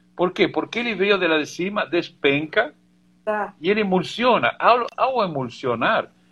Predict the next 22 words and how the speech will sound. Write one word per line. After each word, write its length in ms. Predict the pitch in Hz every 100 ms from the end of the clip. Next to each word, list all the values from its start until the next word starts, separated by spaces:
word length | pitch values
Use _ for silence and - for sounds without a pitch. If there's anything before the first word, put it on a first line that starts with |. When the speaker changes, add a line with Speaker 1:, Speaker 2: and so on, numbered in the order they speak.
| _
Speaker 1:
eu 120 | 208 220
provoco 520 | 226 208 226 262 -
perda 320 | 175 131 107
de 140 | 101
gás. 220 | 87 - - _ _ _ _ _ _ _ _
Entende? 340 | 160 - 226
Então, 340 | 190 240 226 - _ _ _ _ _
salvo, 640 | - - 226 262 214 - _ _ _ - _ _
e 260 | 165 165
se 200 | - -
eu 100 | 170
lavei 280 | 175 165 156
mal, 200 | 156 160
errado, 280 | 156 170 165
então 140 | 165 226
é 60 |
importante 680 | 233 214 180 202 247 220 175
o 120 | 165
análise 600 | 170 190 214 185 190 - _ _ _ _ _ _
na 200 | 139 175
boca. 400 | 214 196 190 - - _ _ _ _ _ _ _ _ _ _ _ -
Speaker 2:
Boa. 280 | 175 170